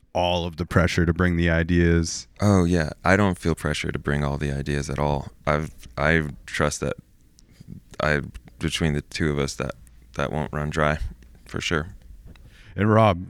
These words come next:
Speaker 1: were you, uh, like, once you got in the band, knowing that these two dudes already had, like, so much chemistry together, was it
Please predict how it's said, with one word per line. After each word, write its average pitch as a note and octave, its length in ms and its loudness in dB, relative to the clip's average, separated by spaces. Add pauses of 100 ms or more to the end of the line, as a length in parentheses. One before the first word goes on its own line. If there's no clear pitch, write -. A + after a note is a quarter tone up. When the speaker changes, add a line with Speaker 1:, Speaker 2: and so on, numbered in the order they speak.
(140)
Speaker 1:
were G2 180 6
you, G2+ 340 6
uh, F#2+ 520 4 (240)
like, F2 180 0 (180)
once G2 260 2
you F#2 60 2
got F#2+ 260 2
in F#2 60 0
the F2+ 100 6
band, F2 580 2
knowing G2 360 6
that F#2 320 6
these G2 280 4
two G2+ 160 6
dudes F#2 260 6
already F#2 240 6
had, F#2 200 4
like, F2 180 2
so G2 140 2
much F2 200 2
chemistry F#2 460 0
together, D#2 500 0
was F2 180 2
it E2+ 180 4